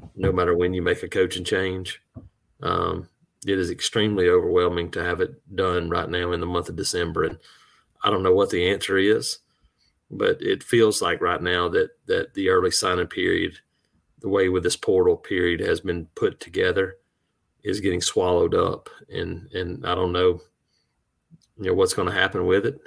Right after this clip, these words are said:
but I feel like that they gotta figure out some way to, to not have all this stuff happen at one time. Uh,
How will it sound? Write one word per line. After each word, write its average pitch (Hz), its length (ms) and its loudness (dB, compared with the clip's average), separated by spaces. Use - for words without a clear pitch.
but 90 180 -4
I 85 80 -2
feel 107 240 2
like 90 300 -2
that - 340 -4
they 90 140 0
gotta 87 200 2
figure 90 380 0
out - 240 -2
some 90 260 -2
way 87 180 2
to, - 280 -6
to 92 220 -2
not 92 260 -2
have 92 180 0
all 85 180 0
this 85 160 -2
stuff 85 240 -4
happen 87 420 -2
at 92 140 -4
one 85 220 -2
time. 80 520 -4
Uh, 82 300 -4